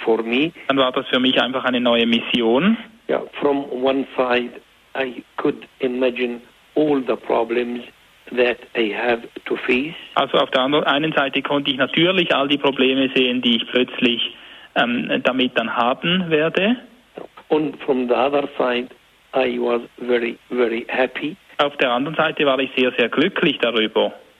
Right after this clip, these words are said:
Speaker 1: To go back to my, uh, Mutter Church,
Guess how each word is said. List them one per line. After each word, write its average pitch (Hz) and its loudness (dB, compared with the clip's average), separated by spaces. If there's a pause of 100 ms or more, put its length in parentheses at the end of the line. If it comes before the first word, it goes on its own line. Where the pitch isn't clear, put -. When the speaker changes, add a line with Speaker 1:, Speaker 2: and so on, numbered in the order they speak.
(140)
Speaker 1:
To 135 0
go 156 2
back 117 -2
to 127 -4
my, 123 -2 (460)
uh, 127 -2
Mutter 131 0
Church, 104 0